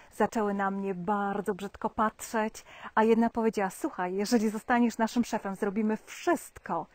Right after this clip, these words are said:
żebyś miała bardzo złe wyniki. W ogóle nie będziemy pracować, aby tylko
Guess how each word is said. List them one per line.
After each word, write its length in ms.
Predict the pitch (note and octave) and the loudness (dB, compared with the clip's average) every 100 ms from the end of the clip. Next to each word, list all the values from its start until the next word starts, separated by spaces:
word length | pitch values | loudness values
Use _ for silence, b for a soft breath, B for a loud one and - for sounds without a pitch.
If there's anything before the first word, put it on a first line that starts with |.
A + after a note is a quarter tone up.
| b b - | b b -8
żebyś 880 | F#3 G3+ F#3 G3+ G3 G3 _ - | 0 0 0 0 0 -2 _ -2
miała 220 | A#3 G3 F#3+ | 2 4 6
bardzo 400 | G3+ G#3+ G#3 G#3 | 6 4 2 -2
złe 220 | G#3+ G3+ | 0 0
wyniki. 500 | G#3+ G3+ F3+ - E3+ b - | 0 -2 -4 -12 -14 b 0
W 60 | |
ogóle 280 | C4+ C#4+ A3+ | 2 2 0
nie 120 | F#3 | -2
będziemy 320 | F3+ G3+ G3 G3+ | -4 -2 -2 -2
pracować, 640 | G3 G3+ B3 G3 - - B B | -4 -2 -2 -2 -4 -10 B B
aby 260 | - G#3+ G#3 | 4 4 4
tylko 440 | - C4 - A#3+ | 6 6 8 4